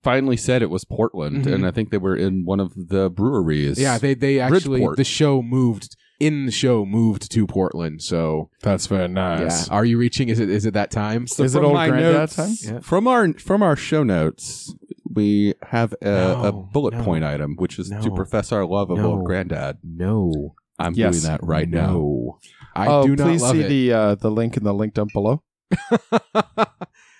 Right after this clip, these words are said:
Speaker 1: That might or might not
Speaker 2: I'll,
Speaker 1: exist,
Speaker 2: I'll, I'm
Speaker 1: but we'll
Speaker 2: content
Speaker 1: see.
Speaker 2: with my blackberry cider for
Speaker 1: I've
Speaker 2: today.
Speaker 1: actually got this idea. So Matthew was
Speaker 3: Speaking of
Speaker 1: like,
Speaker 3: which, I would like
Speaker 1: Matthew was like, "Hey, I want you to start linking to Old Granddad in all of our show notes." And I thought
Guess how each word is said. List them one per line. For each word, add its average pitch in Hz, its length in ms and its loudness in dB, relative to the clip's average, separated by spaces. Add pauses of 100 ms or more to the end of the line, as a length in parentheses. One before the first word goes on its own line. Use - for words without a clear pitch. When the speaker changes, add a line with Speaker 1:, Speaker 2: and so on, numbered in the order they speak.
(280)
Speaker 1:
That 147 160 -2
might 104 260 -4 (160)
or 90 80 -4
might 87 180 -2
not 82 220 -2 (100)
Speaker 2:
I'll, 135 260 2
Speaker 1:
exist, - 120 2
Speaker 2:
I'll, 156 380 2
I'm 151 180 0
Speaker 1:
but 165 140 -2
we'll 113 100 0
Speaker 2:
content 147 220 2
Speaker 1:
see. - 100 -6
Speaker 2:
with 139 340 0
my 120 340 -2
blackberry 107 520 0
cider 87 480 0
for - 100 -12
Speaker 1:
I've 160 60 0
Speaker 2:
today. 226 140 2
Speaker 1:
actually 240 260 2
got 160 240 2
this 151 220 -2
idea. 101 480 2
So 104 320 0
Matthew 135 480 2
was 127 100 2
Speaker 3:
Speaking 233 160 0
of - 80 2
Speaker 1:
like, 131 80 0
Speaker 3:
which, 135 320 0
I 170 100 4
would 185 160 2
like 175 120 2
Speaker 1:
Matthew 180 240 2
was 143 160 0
like, 117 240 0
"Hey, 104 420 0
I - 80 0
want 202 260 -2
you 165 100 2
to 110 220 2
start 120 320 -2
linking 113 360 -2
to - 100 -2
Old 104 220 0
Granddad 98 420 0
in 73 100 -4
all 87 140 0
of 80 80 -2
our 73 60 -2
show 104 320 0
notes." 76 360 -6
And 98 120 -4
I 107 280 -2
thought 190 320 2